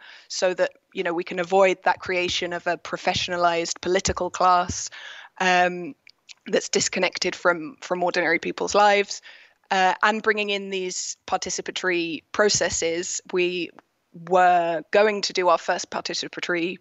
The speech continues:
budget this year, but it's been, mm, stopped by covid. Um, and we're also bringing in a, um, I guess, I'm not sure what you call it in the States, like a,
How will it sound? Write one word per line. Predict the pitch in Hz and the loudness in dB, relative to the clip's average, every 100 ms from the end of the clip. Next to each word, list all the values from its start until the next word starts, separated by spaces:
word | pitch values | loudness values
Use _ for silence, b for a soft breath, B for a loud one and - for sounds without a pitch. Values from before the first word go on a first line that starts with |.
| _ | _
budget | - 170 - - | 0 2 -2 -2
this | 180 - | -2 0
year, | 180 190 | 2 2
but | 196 165 - | 2 0 -2
it's | 160 - | -10 -8
been, | - 156 147 - _ _ _ _ - | -6 -6 -8 -16 _ _ _ _ -12
mm, | 185 165 - | -10 -8 -4
stopped | - 190 - | 0 -2 0
by | 170 160 | 0 0
covid. | - 220 277 277 285 B B B B - - | 2 2 4 2 0 B B B B -6 0
Um, | 180 175 170 165 - | 2 2 0 -4 -2
and | 180 | 0
we're | 180 180 | 2 0
also | 185 196 | 2 0
bringing | 185 185 180 | 0 0 0
in | 175 170 170 165 - | -2 -2 -4 -10 -8
a, | 170 165 156 151 156 - | -6 -4 -2 -2 -2 -2
um, | 160 151 - - - B B B B - | -4 -4 -6 -8 -12 B B B B -2
I | |
guess, | 196 175 - | 0 0 0
I'm | 185 | 0
not | 202 | 0
sure | - 202 | 2 2
what | |
you | 196 | 0
call | - 190 | 0 2
it | - | 2
in | |
the | 170 | 2
States, | 170 185 180 - | 2 2 2 0
like | 175 - | -2 2
a, | 175 160 | 2 2